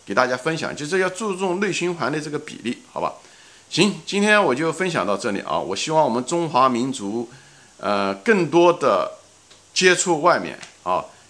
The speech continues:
以后呢，加强内部的定力，加强内部的循环，我们中华民族一定可以崛起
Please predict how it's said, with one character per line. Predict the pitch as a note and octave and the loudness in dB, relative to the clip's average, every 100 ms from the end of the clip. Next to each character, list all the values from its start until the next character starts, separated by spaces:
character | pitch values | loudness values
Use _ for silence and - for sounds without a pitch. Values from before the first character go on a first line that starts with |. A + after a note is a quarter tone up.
| - | -4
以 | G#2+ | 0
后 | D3 | 2
呢， | D#3+ C#3 | 4 2
加 | - F#3 E3 | 2 2 2
强 | - A2+ C3 | 0 -4 -2
内 | F3+ E3+ | 0 -2
部 | C3 C3 | -2 -6
的 | G2+ E2 - - _ _ _ | -4 -4 -6 -18 _ _ _
定 | A#3+ F3 B2+ | 0 2 2
力， | C3 - - - - _ | 0 -4 -12 -20 -20 _
加 | E3+ D#3 | 2 2
强 | D3 B2+ E3 | 2 0 2
内 | G#3 | 0
部 | D3+ C#3 | 0 -4
的 | A#2 | -4
循 | - A2 | -2 -4
环， | A#2 E2 F#2+ - - - _ _ _ _ _ - | -2 -2 -2 -6 -20 -20 _ _ _ _ _ -8
我 | F#2+ | -4
们 | A#2+ | -2
中 | B2+ F3 | 0 2
华 | D3+ | 2
民 | D3 C#3 | 2 0
族 | B2+ C#3 | -4 -4
一 | F#2+ | -4
定 | C#3 D#3+ | -4 -4
可 | A#2+ | -4
以 | G#2+ | -6
崛 | F2 F2 G2+ | -4 -4 -4
起 | - - - | -4 -8 -10